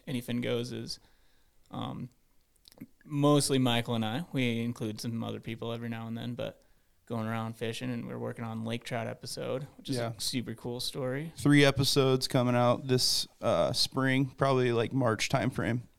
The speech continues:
Speaker 1: Yeah.
Speaker 2: That's what we're shooting for.
Speaker 1: Yeah.
Speaker 2: But those should be pretty sweet.
Speaker 1: Yeah, excited about that. We got, uh, some cool stories, Colorado me-,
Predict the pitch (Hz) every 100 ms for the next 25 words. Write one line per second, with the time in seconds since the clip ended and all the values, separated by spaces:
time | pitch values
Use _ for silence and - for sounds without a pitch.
0 | _ _ - 107 127 92 107 - 117 -
1 | 80 113 - _ _ _ _ _ _ -
2 | 110 107 - 127 131 - 127 123 - 127
3 | - 127 135 135 - - - _ _ _
4 | _ 165 - - _ _ - 135 113 113
5 | 113 110 123 120 127 127 117 110 113 113
6 | 117 117 - _ _ _ _ _ - 123
7 | - 120 110 123 117 113 - 117 117 113
8 | 113 113 120